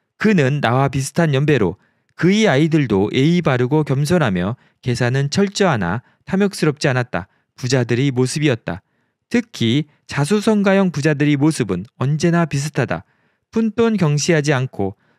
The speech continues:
써야 할 돈과 아껴야 할 돈을 잘 구분한다.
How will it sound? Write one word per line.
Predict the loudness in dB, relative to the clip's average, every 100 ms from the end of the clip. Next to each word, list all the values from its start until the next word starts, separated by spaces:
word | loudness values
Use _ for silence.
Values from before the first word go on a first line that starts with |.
| _
써야 | 0 2 4 4
할 | 2
돈과 | 2 0 2 0 0 0
아껴야 | -2 -2 0
할 | 0 0
돈을 | 0 0 -2
잘 | -2 -2 -2
구분한다. | -2 0 0 0 -4